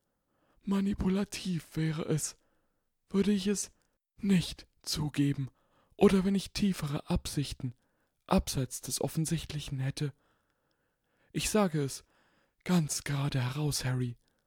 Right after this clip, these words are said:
du bist noch nicht bereit, das Spiel zu spielen, und es wäre töricht,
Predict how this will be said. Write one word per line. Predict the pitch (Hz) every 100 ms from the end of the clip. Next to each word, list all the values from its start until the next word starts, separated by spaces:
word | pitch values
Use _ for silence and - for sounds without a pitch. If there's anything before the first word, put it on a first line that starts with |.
| _ _ -
du | 185
bist | 196 185 -
noch | 190 165 -
nicht | 185 - -
bereit, | 175 175 -
das | 123
Spiel | - - 139
zu | -
spielen, | 123 - 147 143 127 _ _ _ -
und | 185 185
es | 175
wäre | 196 180 185 -
töricht, | - 208 170 127 -